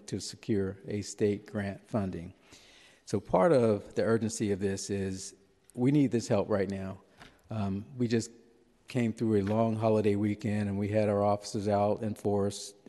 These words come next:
combating organized retail theft. We made some, some arrests, but it's my opinion,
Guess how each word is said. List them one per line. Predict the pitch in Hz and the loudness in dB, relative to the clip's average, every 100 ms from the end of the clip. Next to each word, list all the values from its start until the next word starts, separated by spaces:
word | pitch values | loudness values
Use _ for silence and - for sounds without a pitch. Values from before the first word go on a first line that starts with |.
| _ | _
combating | - 101 104 104 101 | -6 0 2 2 0
organized | 104 104 101 98 95 - | 0 -2 -2 -2 -4 -4
retail | 101 - 101 101 | -6 -2 0 0
theft. | - 101 98 - - - - - | -2 -4 -4 -6 -16 -20 -20 -10
We | 104 | -4
made | 104 107 113 | 2 4 2
some, | 110 104 98 | 0 -2 -2
some | - - - 131 110 | -8 -8 2 2 4
arrests, | 98 92 98 - - - _ _ _ - | 2 0 -6 -10 -20 -20 _ _ _ -2
but | 101 104 - | 0 0 -2
it's | 120 - 113 | -6 -4 0
my | 110 113 | 2 2
opinion, | 104 104 98 95 98 | 0 -2 -2 -2 -4